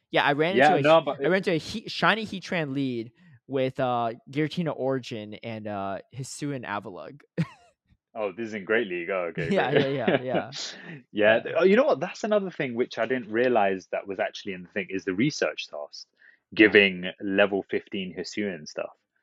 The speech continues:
Speaker 2: Um,
Speaker 1: Yeah.
Speaker 2: I didn't realize until afterwards. I think that would've been kinda cool. Um, but I did try and get some of those research tasks,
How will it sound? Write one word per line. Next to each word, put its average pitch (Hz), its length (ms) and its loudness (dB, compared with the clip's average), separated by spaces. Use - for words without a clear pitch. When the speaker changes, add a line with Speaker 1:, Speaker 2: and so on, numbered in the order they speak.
Speaker 2:
Um, 87 580 6
Speaker 1:
Yeah. 98 220 -4
Speaker 2:
I 110 60 8
didn't 143 160 10
realize 143 320 8
until 87 340 -8
afterwards. 107 500 -6
I 101 180 2
think 190 180 -4
that 175 80 6
would've 127 100 2
been 104 200 -2
kinda 95 220 -8
cool. 107 340 -6
Um, 92 640 2
but 143 160 8
I 113 100 4
did 139 240 -2
try 143 300 0
and 107 200 -4
get 123 240 -2
some 101 200 -10
of 87 120 -10
those 87 240 -6
research 104 460 -8
tasks, - 460 -8